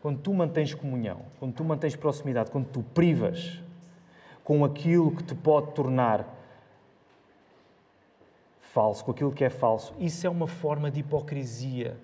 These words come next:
na tua vida também. Porquê? Porque tu partes do princípio que tens em ti a força para te manter imune, para te manteres imune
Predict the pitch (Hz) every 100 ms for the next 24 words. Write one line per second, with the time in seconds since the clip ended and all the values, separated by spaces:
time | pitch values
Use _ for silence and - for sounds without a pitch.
0 | - 123 123 127 113 117 113 120 113 113
1 | 117 - - - - - - 170 - 117
2 | 87 - - - _ _ - - - _
3 | - 147 - 160 214 226 226 226 - 185
4 | 175 160 - 120 104 - 117 - - -
5 | - - 139 - - 208 220 202 165 170
6 | 143 147 131 113 110 110 - - 127 120
7 | - 120 117 - 120 123 - - - 131
8 | 131 127 135 131 135 127 120 117 117 113
9 | 110 110 123 127 135 120 135 143 131 127
10 | 117 110 110